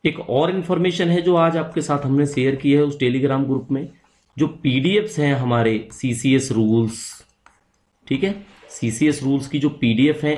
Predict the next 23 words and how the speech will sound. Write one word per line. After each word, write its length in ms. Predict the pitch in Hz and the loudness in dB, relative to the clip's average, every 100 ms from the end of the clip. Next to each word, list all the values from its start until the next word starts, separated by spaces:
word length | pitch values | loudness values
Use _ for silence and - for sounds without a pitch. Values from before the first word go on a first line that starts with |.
| - | -2
एक 240 | 156 160 | -4 -2
से 140 | - 160 | -2 -2
लेके 280 | 123 113 131 | -2 -4 -6
तेईस 360 | 104 95 - | -4 -4 -6
तक, 100 | - - _ _ _ _ _ _ _ | -16 -20 _ _ _ _ _ _ _
हालांकि 400 | 107 120 135 156 | -4 -2 0 2
ये 80 | 165 | 0
ट्वेंटी 320 | 165 147 147 | 2 0 0
फ़ोर 400 | 156 - 127 156 | -4 -2 2 2
पीडीएफ़्स 540 | 170 135 127 135 135 - | 2 -2 2 2 0 -4
हैं, 220 | 127 - - _ _ _ _ _ _ - _ | -8 -10 -20 _ _ _ _ _ _ -20 _
because 500 | 127 131 143 156 143 | -6 0 2 2 0
एक, 340 | 147 143 143 - - - | -4 -2 0 -2 -12 -10
एक 140 | 120 | -6
class 280 | 131 127 135 | -2 0 0
number 220 | 147 135 | 0 2
eighteen 340 | 117 110 143 160 | 2 0 0 0
है, 180 | 160 170 | 0 0
एक 200 | 147 - | -2 0
class 300 | 135 127 - | 0 -2 -4
eighteen 360 | 123 127 135 139 - | -6 -2 -2 -2 0
ए 120 | 113 | 0
है, 160 | 98 | 0